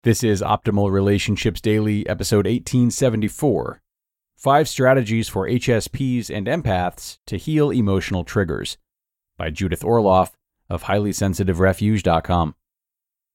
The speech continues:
Hello, everybody, and welcome to O R D. I'm your host, Greg Audino, and I'm here with you each day to narrate and present different relationship content from around the world. It's the beginning of a new week, so we are locked, loaded, and ready to go.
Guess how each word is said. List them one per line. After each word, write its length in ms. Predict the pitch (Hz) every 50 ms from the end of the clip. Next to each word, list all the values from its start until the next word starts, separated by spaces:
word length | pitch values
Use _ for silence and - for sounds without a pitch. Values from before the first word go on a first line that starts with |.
| _ _ _ -
Hello, 720 | 139 143 147 147 147 147 135 123 117 110 107 107 104 104
everybody, 720 | 107 104 110 110 101 120 127 131 131 113 101 92 87 82
and 120 | 90 87
welcome 320 | 82 92 95 98 - 98 92
to 220 | 82 - 95 87 90
O 160 | 92 90 90
R 180 | 92 92 92
D. 360 | 87 90 110 117 117 107 95 _ _ _ _ _ _ _ _ _ _
I'm 140 | - 110 104
your 100 | 101 92
host, 260 | 95 110 110 101 -
Greg 180 | - 123 113 110
Audino, 540 | 110 110 107 104 120 131 139 147 156 156 - -
and 80 | 104
I'm 120 | 110 104 98
here 120 | 113 117
with 140 | 113 107 98
you 80 | 107 -
each 220 | - 185 - -
day 160 | - 147 127 123
to 120 | - 110
narrate 520 | 113 117 123 127 123 120 123 120 117 -
and 180 | - 107 95 85
present 320 | 107 95 107 143 160 -
different 300 | - 127 113 - 101 82
relationship 580 | 90 98 98 98 98 - - 104 - - 110 -
content 420 | - 117 113 117 - 160 175 -
from 200 | - - 87 82
around 240 | 78 80 82 80 78
the 40 | 78
world. 360 | 78 82 82 85 85 80 - _ _ _ _ _ _ _ _ _ _ _ _ _
It's 140 | - - -
the 80 | - 131
beginning 280 | 151 160 202 196 190
of 80 | 185 165
a 60 | 170
new 140 | 180 202 202
week, 260 | 196 208 214 - -
so 160 | - - 165
we 140 | 151 143 143
are 100 | 135 127
locked, 380 | 131 143 151 156 151 - - 147
loaded, 320 | 160 160 165 156 160 139
and 160 | 127 117 117
ready 180 | 120 120 117 113
to 80 | 104 107
go. 440 | 107 123 120 120 120 120 117 110